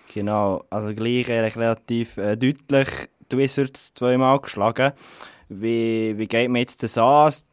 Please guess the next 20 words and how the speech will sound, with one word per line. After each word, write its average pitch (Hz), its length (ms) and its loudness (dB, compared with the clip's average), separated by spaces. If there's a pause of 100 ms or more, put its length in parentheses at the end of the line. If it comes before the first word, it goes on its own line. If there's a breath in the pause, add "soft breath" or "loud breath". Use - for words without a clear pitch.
(340)
Tut 120 120 -6
man 117 100 -2
das 113 300 -8
mit 98 140 -10
der 113 60 -2
Mannschaft 117 460 0
nochmal 120 260 2
im 113 80 -2
Kopf - 420 -4
hervorrufen 143 1040 2
oder 113 380 -2 (100)
tut - 140 -6
man 104 120 -6
da 107 100 0
auch 110 160 2
ein - 60 -16
bisschen 104 120 -4
warnen? 135 760 2 (580 soft breath)
Äh, 92 140 -10 (180)
wie 98 140 -12